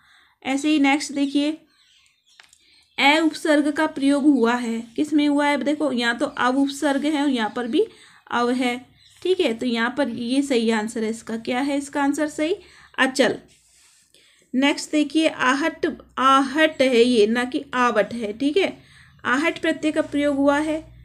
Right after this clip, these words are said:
सजावट, इसमें कौन सी आवाज़ आ रही है? आवट की, आवट की आवाज़ आ रही है। घबराहट, इसमें आ रही है आहट की आवाज़। ठीक है, तो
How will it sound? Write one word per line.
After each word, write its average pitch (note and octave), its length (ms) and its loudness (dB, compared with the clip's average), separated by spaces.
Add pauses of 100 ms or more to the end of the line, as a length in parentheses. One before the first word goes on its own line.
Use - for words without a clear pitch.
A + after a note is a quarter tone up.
(140)
सजावट, C4 720 4
इसमें C#4+ 300 0
कौन D4 220 2
सी D#4+ 120 0
आवाज़ D4+ 280 2
आ D4 80 2
रही D4+ 120 0
है? - 180 -6
आवट C4 400 2
की, - 220 -2
आवट B3+ 400 -2
की D4+ 140 -2
आवाज़ A#3 280 -2
आ G3 80 0
रही G3 160 0
है। F#3+ 140 -6 (360)
घबराहट, C4 920 0 (120)
इसमें D#4+ 320 0
आ A#3+ 140 4
रही G3 220 0
है A3+ 160 0
आहट A#3+ 380 -2
की B3+ 200 0
आवाज़। A3 460 -2
ठीक F#4 160 -2
है, F#4+ 200 0 (540)
तो C4+ 280 4